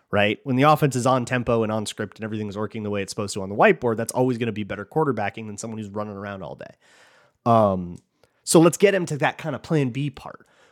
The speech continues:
where I think things sort of bog down and slow down a lot with San Francisco. The problem is, um, with blitzing him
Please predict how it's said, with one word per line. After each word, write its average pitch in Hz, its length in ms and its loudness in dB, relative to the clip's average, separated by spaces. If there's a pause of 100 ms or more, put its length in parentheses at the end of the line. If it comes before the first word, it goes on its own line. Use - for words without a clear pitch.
where 127 500 6
I 143 140 0
think 165 240 -4
things 151 300 -2
sort 139 240 2
of 107 240 -6
bog 113 400 0
down 104 280 -4
and 90 140 -12
slow 135 600 2
down 113 260 -2
a 92 80 -8
lot 92 340 -8 (460)
with 104 220 -2
San 82 280 -4
Francisco. - 640 -14 (1160)
The 135 120 0
problem 175 680 0
is, 78 460 -10 (680)
um, 98 600 2 (680)
with 135 320 2
blitzing 135 460 0
him 87 360 -14